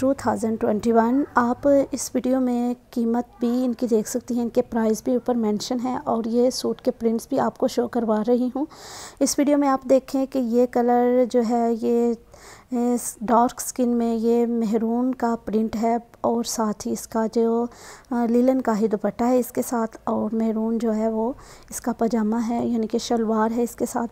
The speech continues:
बहुत ही ज़बरदस्त सा ये सूट है और इसके प्राइस हैं सेवनटीन हंड्रेड नाइंटी फ़ाइव। और इसके साथ ये भी है, इस, यही प्रिंट है लेकिन कलर इसमें थोड़ा सा डिफरेंस है कि, न, स्किन कलर में ये,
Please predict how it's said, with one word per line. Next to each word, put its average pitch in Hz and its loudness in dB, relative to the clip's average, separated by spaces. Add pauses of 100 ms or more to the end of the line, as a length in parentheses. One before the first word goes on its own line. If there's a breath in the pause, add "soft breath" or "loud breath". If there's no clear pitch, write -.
बहुत 226 -2
ही 269 0
ज़बरदस्त 233 0
सा 254 2
ये 247 2
सूट 233 -4
है 247 -2
और 233 -2
इसके 233 -4
प्राइस 226 -2
हैं 240 -2 (360 loud breath)
सेवनटीन 240 0
हंड्रेड 226 0
नाइंटी 220 0
फ़ाइव। 226 0 (420 loud breath)
और 247 6
इसके 269 2
साथ 254 2 (140)
ये 254 4
भी 254 0
है, 247 2 (200)
इस, 254 -2
यही 254 4
प्रिंट 240 2
है 247 2
लेकिन 240 -2
कलर 233 0
इसमें 247 -4
थोड़ा 226 -2
सा 233 -2
डिफरेंस 233 -4
है 226 0
कि, 247 0 (460 loud breath)
न, 247 0
स्किन 247 -2
कलर 233 0
में 233 -2
ये, 240 -2